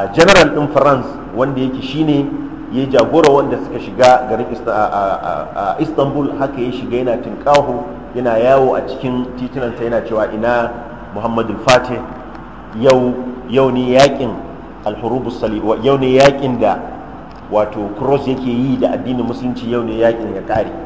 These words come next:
wato an samu nasara." To a shahid manzon Allah sallallahu alaihi wasallam da aka kawo masa waɗannan, da ya samu wannan nasarar, yana riƙe, yana tsaye akan,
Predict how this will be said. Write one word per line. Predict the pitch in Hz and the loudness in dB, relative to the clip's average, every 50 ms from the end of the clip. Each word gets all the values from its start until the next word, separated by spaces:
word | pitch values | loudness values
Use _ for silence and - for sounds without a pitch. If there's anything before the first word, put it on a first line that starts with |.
| - - - - - | -12 -12 -10 -8 -6
wato | - 98 - - | -6 -6 -4 -4
an | - 117 113 104 | -4 -4 -4 -4
samu | 117 95 95 104 | -4 -4 -4 -4
nasara." | - - - 92 87 - - - - - - - - - - - - - - - - - - - | -8 -8 -6 -8 -8 -8 -10 -14 -16 -16 -18 -18 -18 -18 -18 -18 -18 -18 -18 -18 -20 -20 -6 0
To | - 165 | 2 2
a | 170 165 | 2 4
shahid | - 196 214 226 214 208 160 165 | 4 6 6 6 6 4 2 0
manzon | 165 156 175 180 165 - | 0 2 2 2 2 2
Allah | 185 165 | 0 0
sallallahu | - 180 175 170 165 160 | 0 0 2 2 2 2
alaihi | 160 - | 2 -2
wasallam | 165 143 - | -2 -2 0
da | - 135 147 | 0 -2 -2
aka | 151 151 - | -4 -4 -2
kawo | 147 151 151 151 151 | 0 0 0 0 -2
masa | 151 - 139 | -4 -2 -2
waɗannan, | 131 135 131 123 120 117 120 120 117 107 | -2 -2 -2 -2 -2 -2 -2 -2 -2 -2
da | 107 | 0
ya | 113 127 139 147 143 - - | 2 2 4 2 2 2 2
samu | - 156 139 131 135 139 143 151 | 4 4 4 4 4 4 2 2
wannan | 156 143 135 120 117 | 4 2 2 2 0
nasarar, | 120 - - 127 113 101 - - - - - - - - - - - - - - - - - - - - | -2 -2 0 0 0 0 -2 -6 -8 -14 -16 -16 -16 -18 -18 -18 -18 -18 -18 -18 -18 -18 -18 -16 -10 -4
yana | 120 135 143 131 | -2 0 2 2
riƙe, | 120 117 - - 123 151 151 151 | 2 0 -2 -6 -4 -2 0 0
yana | 151 127 - | 0 0 0
tsaye | 151 - 120 131 - | -2 -2 -2 0 0
akan, | - - - 143 127 | -2 -2 -4 -4 -6